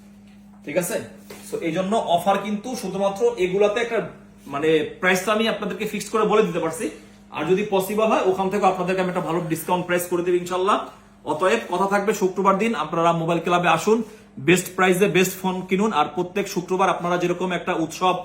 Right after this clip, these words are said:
আনন্দ, উল্লাস নিয়ে মোবাইল ক্লাব থেকে ফোন কিনেন, আমরাও খুব হ্যাপি থাকি, আপনারা কাস্টমাররাও হ্যাপি থাকেন।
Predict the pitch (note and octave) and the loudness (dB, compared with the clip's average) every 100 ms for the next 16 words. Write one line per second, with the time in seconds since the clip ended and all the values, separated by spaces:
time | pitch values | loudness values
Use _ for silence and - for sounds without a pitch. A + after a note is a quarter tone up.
0 | - - - - D3+ F#3+ F#3 G3 F3+ F3+ | -12 -20 -20 -4 -2 0 2 6 6 6
1 | F#3+ - G3+ F3+ F3+ F3+ F#3 F#3+ G3+ F#3+ | 2 -2 -2 0 0 0 -2 -2 -4 -2
2 | F#3+ F#3+ A3+ D4+ - - - - D3 D#3+ | -2 0 -2 -4 -12 -20 -18 -6 -2 4
3 | F#3 F#3+ F#3+ - - D#3 F#3+ F#3+ G3+ F#3+ | 4 4 2 0 -4 -2 2 2 2 2
4 | E3+ E3+ E3 D#3 F3+ E3+ F#3 F#3 - - | 2 0 0 0 0 0 2 0 -4 -16
5 | - - D3+ G3+ F#3+ F#3 A#3 | -20 -4 -2 0 0 2 2